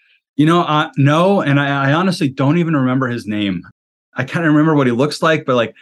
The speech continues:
yeah, it's, it's definitely one of those experiences you have as a young person that sticks with you.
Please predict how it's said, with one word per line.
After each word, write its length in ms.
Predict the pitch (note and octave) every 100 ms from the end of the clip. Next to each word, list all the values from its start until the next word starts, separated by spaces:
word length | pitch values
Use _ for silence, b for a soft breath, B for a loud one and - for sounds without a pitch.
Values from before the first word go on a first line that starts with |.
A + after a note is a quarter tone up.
| b b b _
yeah, 300 | C3+ F#3 C#3
it's, 180 | A2 -
it's 240 | C#3 - -
definitely 460 | D#3 D#3 F3+ D3+
one 120 | C#3 C3+
of 40 |
those 140 | B2+
experiences 500 | - - C#3 B2+ A2+
you 60 | A2
have 140 | A2
as 60 | G#2+
a 60 | G2
young 260 | A2 A2
person 320 | A2 G2+ -
that 140 | G2+ G2
sticks 280 | - G#2+ -
with 200 | F#2 E2+
you. 200 | -